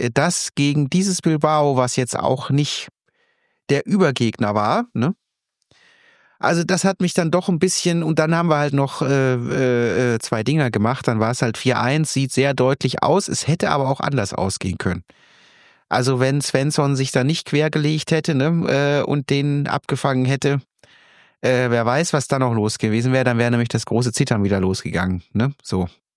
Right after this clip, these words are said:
Also von daher muss ich sagen, bin ich im Unterschied zum Leipzig-Spiel, da kommen wir ja gleich noch, äh, drauf, ähm,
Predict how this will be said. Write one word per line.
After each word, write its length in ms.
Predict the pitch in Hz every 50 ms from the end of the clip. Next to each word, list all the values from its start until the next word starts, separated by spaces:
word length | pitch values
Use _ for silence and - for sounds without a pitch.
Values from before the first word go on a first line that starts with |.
| _ _ _ _ _ _ _ _ _ _ _ _ _ _ _ _ _ _
Also 240 | - 110 139 139 156
von 180 | - - 156 139
daher 360 | 151 147 151 170 180 175 165
muss 180 | 156 151 - 170
ich 100 | 139 -
sagen, 480 | 160 143 143 147 151 156 156 156 151
bin 200 | 147 147 147 147
ich 180 | 147 143 - -
im 120 | 127 -
Unterschied 520 | - 175 240 247 262 196 - - 185 170 -
zum 160 | - 165 147
Leipzig-Spiel, 640 | 147 160 214 - - - 139 - - - 139 -
da 100 | - 160
kommen 200 | - 147 147 151
wir 80 | 147 135
ja 80 | 127
gleich 260 | 117 120 131 175 - 147
noch, 240 | 127 117 - -
äh, 360 | - - 117 113 110 113 107 107 _ _ _ _ _ _ _ _ _ _ -
drauf, 500 | - 101 107 113 135 208 226 - - - - _ _ _ _ _ _ _ _ _ - _ _ _ _ _ _ _ -
ähm, 640 | - 135 131 127 127 127 123 120 120 120 117 110